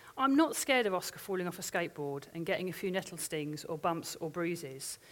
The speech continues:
but I am really scared of him growing up being frightened to get on a skateboard. I want him to know how to take risks in life.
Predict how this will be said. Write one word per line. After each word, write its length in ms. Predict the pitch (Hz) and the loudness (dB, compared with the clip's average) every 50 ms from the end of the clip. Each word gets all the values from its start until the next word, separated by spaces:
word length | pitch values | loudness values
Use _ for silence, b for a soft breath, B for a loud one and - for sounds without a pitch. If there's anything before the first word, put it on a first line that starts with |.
| B B B - | B B B -4
but 80 | 220 | -2
I 100 | 202 202 | 0 2
am 260 | 214 254 311 339 302 | 4 6 6 8 6
really 160 | 233 180 170 165 | 6 4 2 2
scared 300 | - - - 175 160 160 | 0 2 4 4 4 4
of 80 | 160 | 2
him 80 | 165 156 | -2 0
growing 340 | 151 175 165 160 156 160 160 | 2 4 4 4 4 4 0
up 140 | - - | -2 -2
being 140 | - 170 165 | -4 -4 -4
frightened 360 | 165 - 196 180 175 165 160 | -2 -2 0 0 0 0 -2
to 100 | - - | -6 -8
get 160 | 151 - 170 - | -6 -4 -2 -2
on 160 | 180 170 156 | 0 0 -2
a 40 | 156 | -2
skateboard. 680 | - - - 170 165 - - 143 139 131 135 131 - B B B B B B B | -4 -4 -4 -4 -4 -6 -6 -8 -8 -8 -8 -12 -14 B B B B B B B
I 40 | - - | -10 -4
want 160 | 190 208 214 | -2 0 0
him 100 | 214 208 | 0 0
to 140 | 202 - 185 | -2 -2 -2
know 260 | 180 170 165 165 165 165 B B B B B | 0 0 0 0 0 -4 B B B B B
how 260 | - - 202 190 190 | -6 -2 0 0 0
to 140 | - - - | 0 -4 -8
take 280 | - - 175 165 - | -6 -6 -6 -4 -4
risks 320 | 151 170 165 - - - - | -6 -6 -4 -4 -4 -4 -4
in 140 | 160 156 151 | -4 -6 -6
life. 480 | 147 147 147 - - - - - - | -8 -10 -12 -14 -14 -16 -16 -16 -18